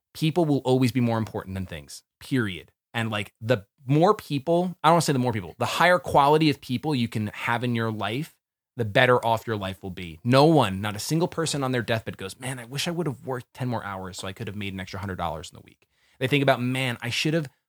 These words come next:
I should have given my daughter that bath on her sixth birthday instead of going to work early." Or, "Man, I should,"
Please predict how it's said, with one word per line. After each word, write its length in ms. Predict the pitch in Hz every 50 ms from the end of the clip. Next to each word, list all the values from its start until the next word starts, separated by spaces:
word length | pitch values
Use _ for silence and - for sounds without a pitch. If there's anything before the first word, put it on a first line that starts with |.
| _ _ _ _ _ _ _
I 100 | - 123
should 180 | 127 - 190 170
have 80 | 143
given 160 | 127 151 147 143
my 140 | 135 127
daughter 280 | 113 120 117 113 110 110
that 220 | 107 101 - 92
bath 360 | 87 98 90 85 76 - - _ -
on 140 | 90 95 92
her 120 | 95 95
sixth 280 | 92 - 107 - - -
birthday 420 | 98 92 90 - 87 82 85 85
instead 260 | - 92 - - 95
of 60 | 90
going 220 | 87 90 87 87 87
to 100 | - 87
work 240 | 82 82 78 73 -
early." 360 | 71 60 50 50 58 - _ _
Or, 160 | - 85 85 87
"Man, 340 | 95 110 113 104 95 87 -
I 80 | 92
should," 380 | 98 - - - 117 113 110 120